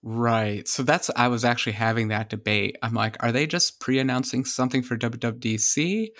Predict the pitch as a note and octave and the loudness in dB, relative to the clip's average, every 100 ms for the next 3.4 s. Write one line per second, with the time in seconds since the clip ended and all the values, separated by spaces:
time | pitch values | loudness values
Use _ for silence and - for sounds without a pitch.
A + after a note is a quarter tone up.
0 | - - - C3 C3+ A#2+ A2 A2+ - - | -20 -18 -2 0 2 2 2 0 -2 0
1 | D#3+ - G#3 F3+ D#3+ D#3+ D#3 B2+ A#2+ A2+ | -2 0 -2 0 -2 -2 -2 0 0 2
2 | A2+ A#2 - A2 A2 - A#2 A2+ - A2 | 0 0 -2 -2 -4 -2 -2 -2 -2 -2
3 | G#2+ G2 - | -2 -4 -6